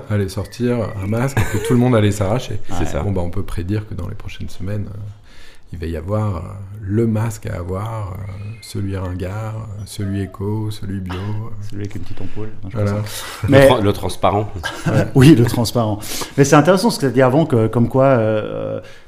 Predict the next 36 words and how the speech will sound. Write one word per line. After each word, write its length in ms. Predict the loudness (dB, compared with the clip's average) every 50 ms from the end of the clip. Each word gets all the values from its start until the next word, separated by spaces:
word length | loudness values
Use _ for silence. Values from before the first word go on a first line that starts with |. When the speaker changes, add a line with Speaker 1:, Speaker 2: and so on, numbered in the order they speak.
| -16 -12
Speaker 3:
il 220 | -10 -8 -8 -4 -4
y 60 | -4
a 40 | -2
beaucoup 200 | -2 0 0 2
d'entreprises 580 | 2 2 2 2 -2 0 2 2 2 2 0 -2
qui 160 | -2 0 2
ont 160 | 4 4 4
investi 320 | 4 4 4 2 2 -2 -2
plus 360 | 2 4 6 6 6 4 0
que 240 | 0 2 4 4 4
ce 100 | 2 2
qu'elles 220 | 2 2 4 6
devraient 320 | 4 4 6 4 2 2
par 100 | 2 2
rapport 200 | 2 2 2 2
à 40 | 2
leur 140 | 0 0 0
part 120 | 0 0
de 60 | 0 0
marché 320 | 0 0 -2 0 -2 0
dans 140 | 2 2 4
ces 160 | 4 4 2
périodes 180 | 2 2 2 2
de 80 | 0
confinement, 480 | 0 0 -2 -2 0 0 0 0 2 0
dans 100 | 0 -2
cette 200 | -2 -4 -4 -4
période 200 | -2 -2 -2 -2
de 80 | -4
crise. 440 | -4 -4 -4 -2 -2 -2 -2 -4 -6 -8 -10 -16 -8 2
Speaker 1:
Beaucoup, 260 | 2 2 2 2 0 -2
je 100 | 0 0
Speaker 3:
Euh, 80 | 0 0
Speaker 1:
sais 140 | 0 -2 0
pas. 280 | 0 0 0 0 -2 -6 -6 -6
Euh, 480 | -6 -6 -6 -6 -6 -6 -6 -6 -6